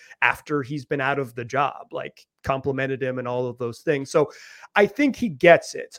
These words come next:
Um, if there's a criticism just from, like, being around the team is that maybe other guys felt like he was too preferential to Dame, wouldn't yell at Dame sometimes when he obviously screwed up.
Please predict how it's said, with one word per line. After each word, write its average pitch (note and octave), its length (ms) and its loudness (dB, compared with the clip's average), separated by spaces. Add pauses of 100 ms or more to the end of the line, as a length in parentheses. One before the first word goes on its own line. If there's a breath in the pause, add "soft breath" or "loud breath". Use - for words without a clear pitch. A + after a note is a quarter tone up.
Um, D3+ 240 -2
if G3+ 140 6
there's A3 180 10
a G#3 40 -2
criticism G3+ 440 2
just E3 180 -4
from, D#3+ 120 -4
like, C#3 180 0
being D3 180 -2
around E3+ 260 2
the D3+ 60 -2
team D3 260 -8
is C3+ 100 -8
that C#3 140 -4
maybe C#3+ 240 -2
other D3 160 0
guys C#3 320 -2
felt C#3 160 -6
like C3 140 -10
he C3 60 -14
was A2+ 120 -18
too F3 120 -10
preferential D3 520 -6
to C#3+ 100 -14
Dame, D3 260 -4
wouldn't C3+ 240 -6
yell C3+ 200 -4
at C3 80 -14
Dame C3+ 200 -6
sometimes C3 400 -10
when C3 120 -10
he B2+ 80 -6
obviously B2+ 340 -8
screwed C3 320 -10
up. C3 260 -4